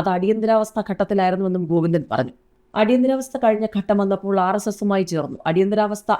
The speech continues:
അർദ്ധഫാസിസത്തിന്റെ രീതിയായിരുന്നു. അപ്പോൾ മറ്റൊന്നും നോക്കേണ്ടതില്ല. യോജിക്കുന്നവരുമായിട്ടൊക്കെ യോജിച്ചുവെന്നും ഗോവിന്ദൻ വ്യക്തമാക്കി. ജമാഅത്തെ ഇസ്ലാമി മുൻപ് എൽ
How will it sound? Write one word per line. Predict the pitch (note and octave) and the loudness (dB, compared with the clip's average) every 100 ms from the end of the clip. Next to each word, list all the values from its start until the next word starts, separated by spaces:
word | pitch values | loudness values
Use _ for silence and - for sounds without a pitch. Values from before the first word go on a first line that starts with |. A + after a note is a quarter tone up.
| F#3 | 0
അർദ്ധഫാസിസത്തിന്റെ | F#3 G3+ A3 G#3 G3+ - G#3 G3 F#3 D#3+ | -2 -4 -4 -4 -4 -8 -6 -2 0 0
രീതിയായിരുന്നു. | F3+ F#3+ F3 B2 - - D#3+ | 0 2 2 0 -6 -8 -4
അപ്പോൾ | G3+ F#3 | 0 0
മറ്റൊന്നും | F3+ - G3 F#3 E3 | 0 0 0 0 -2
നോക്കേണ്ടതില്ല. | E3+ - G#3+ F#3 C#3 - - _ _ _ _ | -4 -2 0 0 -4 -8 -16 _ _ _ _
യോജിക്കുന്നവരുമായിട്ടൊക്കെ | F3 G3 G3+ G#3+ A3+ A3 G#3+ G3 F#3+ F#3 G3 E3+ | 4 4 4 0 -2 0 0 0 0 -2 0 0
യോജിച്ചുവെന്നും | E3 G3 G3+ F#3+ F#3 F3+ | 2 0 2 0 0 0
ഗോവിന്ദൻ | E3+ F3 E3+ D3+ | 0 2 0 0
വ്യക്തമാക്കി. | C#3 E3+ C#3 - _ _ _ _ _ | -2 -2 -2 -4 _ _ _ _ _
ജമാഅത്തെ | E3+ G#3 A#3 B3 C#4 A#3+ | 0 2 4 2 -2 -4
ഇസ്ലാമി | - A#3 A3 A3+ G#3 | -6 -2 0 0 0
മുൻപ് | G3+ G#3 | 0 2
എൽ | G3+ | 2